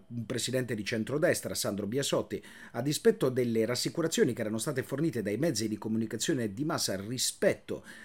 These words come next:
all'installazione di alcune grate che avrebbero dovuto creare una sorta di zona rossa e la chiusura di tombini per timore di attentati,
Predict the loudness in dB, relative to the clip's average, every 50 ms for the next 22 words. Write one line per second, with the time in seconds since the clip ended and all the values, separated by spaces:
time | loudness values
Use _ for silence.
0 | -16 -16 -16 -8 -2 0 2 2 2 2 2 0 2 4 4 4 6 4 4 4
1 | 4 4 2 2 2 2 2 0 -2 -2 0 2 2 2 2 4 4 4 4 4
2 | 2 -2 -2 -2 0 0 2 2 2 2 2 2 2 2 2 0 -2 -4 -2 -2
3 | 0 2 4 4 2 2 0 0 0 0 0 -2 -2 -2 -2 -2 -2 -2 -2 -2
4 | 0 0 2 2 2 2 2 0 -2 -4 -2 -2 0 0 0 -2 -2 -2 -6 -4
5 | 0 2 4 4 4 4 0 -4 -4 -2 0 0 0 0 0 2 2 2 2 0
6 | -2 -4 -6 -10 -8 -6 -2 0 0 0 0 0 -2 -2 -2 2 2 4 4 2
7 | -2 -4 -10 -12 -12 -12 -12 -12 -12